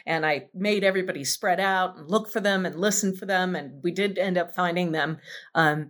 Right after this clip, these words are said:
and thankfully, that family sort of reflects on that experience as having been part of my birth as a pika biologist and not, you know, some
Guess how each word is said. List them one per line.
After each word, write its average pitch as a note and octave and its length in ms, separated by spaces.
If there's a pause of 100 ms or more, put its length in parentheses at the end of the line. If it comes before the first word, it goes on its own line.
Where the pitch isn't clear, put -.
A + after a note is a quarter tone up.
and F3+ 160
thankfully, A3 460
that E3+ 320
family E3+ 340
sort E3 240
of D3+ 100 (120)
reflects E3+ 480
on D#3+ 120
that D3+ 140
experience D3+ 600
as C#3+ 240
having D3 300
been D3+ 200
part F3 260
of D#3+ 220 (400)
my D#3 400
birth F#3+ 280
as F3+ 140
a F3 60
pika F3 280
biologist D3+ 680
and D#3+ 120
not, D3 320 (400)
you F3 100
know, D3 140
some D3+ 420